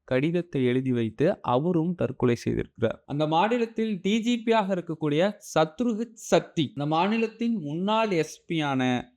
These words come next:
நேரேந்திர பிஜாஸ்வியா, இது போன்ற எட்டு அதிகாரிகள் சாதி ரீதியாக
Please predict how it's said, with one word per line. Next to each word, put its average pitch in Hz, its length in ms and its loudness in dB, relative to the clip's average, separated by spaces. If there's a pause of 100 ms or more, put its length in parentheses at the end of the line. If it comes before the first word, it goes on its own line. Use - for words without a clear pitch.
நேரேந்திர 196 800 0 (100)
பிஜாஸ்வியா, 135 800 0 (100)
இது 156 240 -2
போன்ற 196 340 -2
எட்டு 170 720 -2
அதிகாரிகள் 151 880 -2
சாதி 185 720 -2
ரீதியாக 143 880 -2